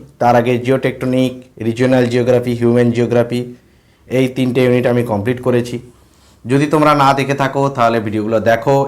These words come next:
এসএলএসটি জিওগ্রাফির আলাদা করে একটা প্লেলিস্ট বানানো রয়েছে, সেখানে দেখো। আর আজকের ভিডিওটাও দেখো।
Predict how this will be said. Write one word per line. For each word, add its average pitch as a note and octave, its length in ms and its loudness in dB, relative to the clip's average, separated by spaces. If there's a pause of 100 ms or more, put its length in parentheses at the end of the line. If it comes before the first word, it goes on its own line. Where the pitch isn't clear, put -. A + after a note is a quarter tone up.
এসএলএসটি G#2+ 380 -4
জিওগ্রাফির G#2+ 380 0
আলাদা G2 240 0
করে G2+ 140 0
একটা G2 220 -2
প্লেলিস্ট A#2 400 -2
বানানো A#2+ 260 0
রয়েছে, B2 300 0
সেখানে G2+ 200 -6
দেখো। F#2+ 300 -6 (760)
আর A2 160 0 (120)
আজকের C3+ 300 2
ভিডিওটাও E3 360 4 (540)
দেখো। B2+ 340 0